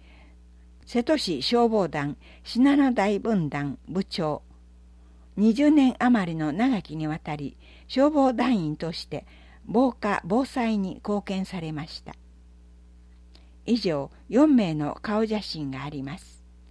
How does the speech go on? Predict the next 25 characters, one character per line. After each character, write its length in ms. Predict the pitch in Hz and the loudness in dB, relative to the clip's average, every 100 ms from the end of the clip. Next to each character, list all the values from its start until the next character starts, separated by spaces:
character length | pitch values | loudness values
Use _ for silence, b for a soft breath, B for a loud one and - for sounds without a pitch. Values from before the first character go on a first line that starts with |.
| - - - - - - - - - - - - - - - - - - b b | -20 -20 -20 -20 -20 -20 -20 -20 -20 -20 -20 -20 -20 -20 -20 -20 -20 -20 b b
瀬 160 | - 226 | -2 0
戸 160 | 285 | 0
市 160 | 277 277 | -2 -4
政 340 | 254 190 165 | -2 -2 -2
施 180 | 147 - | -4 -8
行 360 | - 170 156 - b b | -6 -4 -4 -6 b b
九 220 | - 311 | 0 2
十 260 | 175 165 165 | 2 2 2
四 240 | 185 262 | 4 2
周 240 | 240 254 240 | 2 0 2
年 240 | 226 220 | 2 0
記 140 | - | -2
念 180 | 214 214 | -2 -2
式 240 | 202 - - | -4 -10 -8
典 240 | 165 139 | -6 -6
で、 160 | 143 - b b b b | -10 -16 b b b b
公 240 | - 269 254 | 2 4 6
益、 480 | 226 - - 180 - - | 4 -2 -6 -6 -8 -16
市 160 | - 220 | -8 -6
政 360 | - 294 277 | 0 2 0
功 220 | - 277 | 0 2
労 140 | 240 175 | 2 0
者 240 | - 147 | -4 -6
の 180 | 160 147 B B - | -4 -6 B B -2
表 160 | 285 | -2